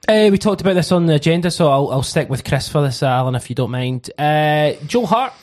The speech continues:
we're very quick to, you know, say he's the guy that we need to be, you know, we need to replace, and,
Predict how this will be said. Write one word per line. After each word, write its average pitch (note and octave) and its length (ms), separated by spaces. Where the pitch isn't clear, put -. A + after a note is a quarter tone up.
we're C3+ 160
very C3+ 200
quick - 400
to, - 120
you B2+ 420
know, A#2+ 120
say A#2+ 220
he's A2 200
the A2+ 80
guy A2 160
that A2 100
we A2 80
need G#2+ 140
to - 100
be, G#2+ 220
you G#2+ 160
know, G#2+ 100
we G#2 100
need G#2 180
to - 180
replace, A2 480
and, G2+ 180